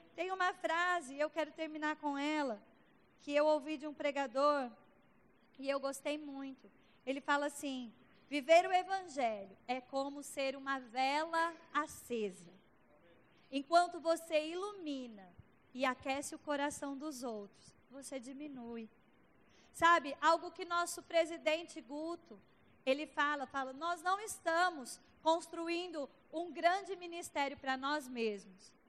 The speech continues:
Nós estamos construindo um grande ministério pra impactar a vida das pessoas e manifestar o reino de Deus." Amém? Nós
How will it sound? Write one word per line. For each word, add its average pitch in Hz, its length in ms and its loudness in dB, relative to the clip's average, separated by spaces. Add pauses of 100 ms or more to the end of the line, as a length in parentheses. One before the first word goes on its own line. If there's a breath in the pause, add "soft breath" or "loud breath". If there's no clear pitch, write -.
(520)
Nós 254 160 2
estamos 302 400 -6
construindo 294 500 -8
um 277 80 -10
grande 320 480 -4
ministério 285 760 -4 (340 loud breath)
pra 277 200 4 (160)
impactar 302 1200 0
a 302 40 -2
vida 262 300 -2
das 262 220 -6
pessoas 247 500 -6
e 254 60 -12
manifestar 262 840 -4
o 226 40 -4
reino 214 380 -8
de 220 140 -8
Deus." 190 580 -6 (640 loud breath)
Amém? 302 560 2 (320 soft breath)
Nós 311 400 2